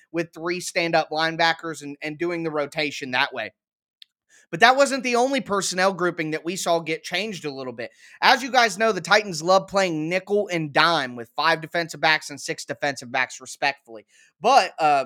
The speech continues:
respectively. But when you don't have David Long to be your single linebacker, and you may say, "Why can't Jayon Brown be the single linebacker in a dime package?" Well, the problem is David Long looks faster than Jayon Brown,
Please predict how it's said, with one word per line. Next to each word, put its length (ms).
respectively. 760
But 400
when 140
you 100
don't 360
have 400
David 380
Long 540
to 80
be 120
your 160
single 420
linebacker, 680
and 120
you 60
may 140
say, 160
"Why 180
can't 240
Jayon 380
Brown 260
be 120
the 100
single 360
linebacker 600
in 60
a 60
dime 320
package?" 440
Well, 320
the 60
problem 340
is 300
David 260
Long 220
looks 160
faster 520
than 140
Jayon 360
Brown, 300